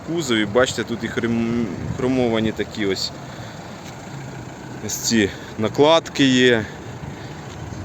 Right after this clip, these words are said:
І релінги хромовані. Колеса Р сімнадцять. Класна комплектація і класний колір, дуже класно виглядає.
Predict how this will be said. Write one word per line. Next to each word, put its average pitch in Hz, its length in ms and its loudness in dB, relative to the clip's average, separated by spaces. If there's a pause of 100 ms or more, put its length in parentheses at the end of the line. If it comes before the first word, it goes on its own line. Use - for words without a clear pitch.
(160)
І 113 100 2
релінги 143 500 6
хромовані. 113 880 4 (1040)
Колеса 151 440 6
Р 127 240 8
сімнадцять. 117 920 2 (580)
Класна 110 300 -2
комплектація 117 760 0 (120)
і 170 480 0 (1900)
класний 165 340 4
колір, 123 320 6
дуже 151 220 2
класно 151 340 4
виглядає. 123 560 4